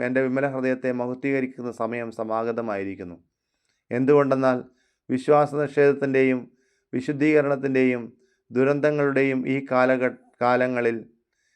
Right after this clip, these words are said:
രക്ഷയുടെയും സമാധാനത്തിൻ്റേതുമായ ദൈവസന്നിധിയിലേക്ക് നയിക്കുന്ന ഒരേ ഒരു സങ്കേതവും വഴിയും എൻ്റെ വിമല ഹൃദയം മാത്രമാകുന്നു. സർവോപരി ഭീകരനായ ചുവന്ന സർപ്പത്തിൻ്റെ അനുയായികളും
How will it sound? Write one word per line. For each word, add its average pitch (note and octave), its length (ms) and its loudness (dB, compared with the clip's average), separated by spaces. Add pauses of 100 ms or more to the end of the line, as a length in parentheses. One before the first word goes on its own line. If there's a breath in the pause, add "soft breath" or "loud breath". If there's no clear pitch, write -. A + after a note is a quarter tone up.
(140)
രക്ഷയുടെയും C#3 800 4 (260)
സമാധാനത്തിൻ്റേതുമായ C3 1200 0 (800)
ദൈവസന്നിധിയിലേക്ക് C#3 1160 2 (120)
നയിക്കുന്ന B2+ 520 -4 (800)
ഒരേ C3+ 240 4
ഒരു D3 220 6
സങ്കേതവും C#3 720 2
വഴിയും B2 400 2 (160)
എൻ്റെ B2 240 -4
വിമല B2+ 280 -2
ഹൃദയം A#2+ 380 -6
മാത്രമാകുന്നു. G#2+ 760 -6 (720)
സർവോപരി C#3+ 560 4 (300)
ഭീകരനായ C#3 640 0
ചുവന്ന C#3 380 -4
സർപ്പത്തിൻ്റെ B2+ 560 -4
അനുയായികളും B2 640 0